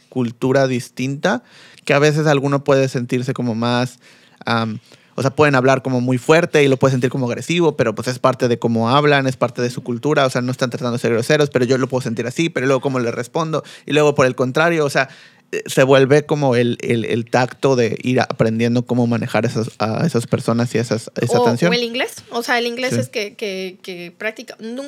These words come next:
Speaker 2: no lo podem-, ponemos como de, oye, requisito
Speaker 1: Requisito.
Speaker 2: que, que, que hablen inglés, pero incluso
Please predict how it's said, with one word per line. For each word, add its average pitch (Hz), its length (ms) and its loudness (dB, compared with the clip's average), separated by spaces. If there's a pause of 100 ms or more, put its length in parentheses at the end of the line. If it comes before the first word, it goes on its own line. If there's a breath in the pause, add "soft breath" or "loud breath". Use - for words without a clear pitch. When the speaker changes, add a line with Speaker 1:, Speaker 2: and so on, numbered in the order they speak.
Speaker 2:
no 254 180 -10
lo 302 100 -10
podem-, 208 280 -10 (100)
ponemos 196 380 -14
como 185 220 -14
de, 202 140 -16
oye, 202 200 -12
requisito - 480 -6
Speaker 1:
Requisito. 190 220 0
Speaker 2:
que, - 60 -8
que, 165 260 -4
que - 120 -8
hablen 208 280 -4
inglés, 208 300 -10
pero 208 440 -10
incluso 240 520 -12